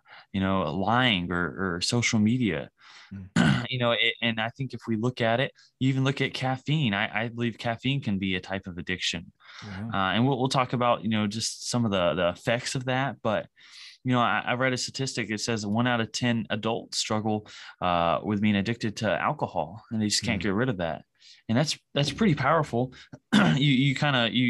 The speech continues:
Speaker 1: you kinda, when you think of being addicted, you think of marijuana or opioids or, you know, some type of substance related. But,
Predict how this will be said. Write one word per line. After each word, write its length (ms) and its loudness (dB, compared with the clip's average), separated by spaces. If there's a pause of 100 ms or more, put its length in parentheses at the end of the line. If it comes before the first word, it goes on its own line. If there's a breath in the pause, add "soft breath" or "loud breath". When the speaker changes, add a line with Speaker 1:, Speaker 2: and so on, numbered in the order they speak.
Speaker 1:
you 160 -2
kinda, 460 0 (160)
when 100 -2
you 80 0
think 160 0
of 200 -4
being 160 2
addicted, 460 0
you 80 0
think 220 -4
of 120 -4
marijuana 560 0
or 260 0
opioids 500 -2
or, 200 -4 (340 loud breath)
you 80 2
know, 280 2 (160)
some 200 -2
type 240 0
of 160 -2
substance 560 -2
related. 500 0
But, 220 0